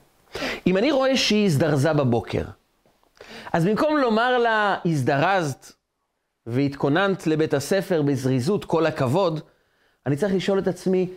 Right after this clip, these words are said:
על איזה תכונה זה מצביע? איזה תכונה יש לאדם שמזדרז בבוקר? מהי התכונה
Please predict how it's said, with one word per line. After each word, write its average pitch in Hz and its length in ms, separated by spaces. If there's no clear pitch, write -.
על 135 200
איזה 208 220
תכונה 135 560
זה 95 100
מצביע? 90 500
איזה 240 200
תכונה 190 600
יש 175 300
לאדם 147 520
שמזדרז 131 760
בבוקר? 104 540
מהי 165 240
התכונה 160 460